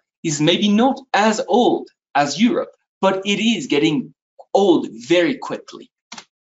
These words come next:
Then North America, not also as old as Europe, but also represented by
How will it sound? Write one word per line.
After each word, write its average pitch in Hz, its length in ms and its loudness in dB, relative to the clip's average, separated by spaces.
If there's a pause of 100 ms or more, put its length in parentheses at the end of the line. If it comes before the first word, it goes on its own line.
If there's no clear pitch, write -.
(300)
Then 147 240 2
North 226 260 2
America, 170 680 -2 (280)
not 214 280 2
also 190 640 -4
as 147 300 -2
old 127 360 0 (380)
as 117 440 -2
Europe, 160 480 -2 (140)
but 135 280 -2
also 156 280 -4
represented 123 760 -4
by 110 260 -2